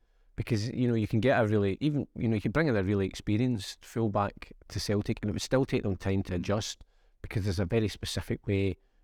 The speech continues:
that we play and the fullbacks are absolutely crucial to that. But yeah, I mean, I thought, um, even before he scored the goal, it was an absolute cracker of a goal. The keeper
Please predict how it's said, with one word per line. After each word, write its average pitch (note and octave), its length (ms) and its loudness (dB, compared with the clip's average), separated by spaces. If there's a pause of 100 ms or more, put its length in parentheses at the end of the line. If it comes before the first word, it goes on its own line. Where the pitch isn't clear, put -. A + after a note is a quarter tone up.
(120)
that A#3 100 -6
we G#2 120 4
play G2+ 280 0
and G#2 100 4
the F2 40 2
fullbacks F#2+ 440 0
are F#2 80 -2
absolutely F#2 400 -4
crucial A#2 300 -2
to B2 140 0
that. A#2 160 0 (640)
But A#2 180 2
yeah, A#2 180 4
I A#2 40 6
mean, A2 160 6
I - 20 2
thought, A#2+ 360 4 (360)
um, G2 160 2
even A2 180 4
before G2 260 0
he F#2 60 0
scored F#2+ 260 0
the F#2 60 -2
goal, F#2+ 420 2
it F#2+ 100 0
was F2+ 120 -2
an F2 80 0
absolute G2 480 0 (200)
cracker - 360 -2
of E2+ 120 2
a E2 40 0
goal. E2+ 200 -2
The F#2 80 -2
keeper F#2+ 340 -2